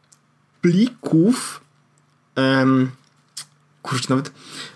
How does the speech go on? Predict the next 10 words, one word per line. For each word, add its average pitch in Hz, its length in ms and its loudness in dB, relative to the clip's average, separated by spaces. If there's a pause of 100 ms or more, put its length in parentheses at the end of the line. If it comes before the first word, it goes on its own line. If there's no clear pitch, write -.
oni 180 100 4 (100)
sp-, - 220 -6
stworzyli 190 420 2
specjalny 185 360 2
format 165 360 0
plików, 185 360 0
które 147 200 0
możesz 143 320 2
potem 135 300 0
pokazywać, 131 800 -2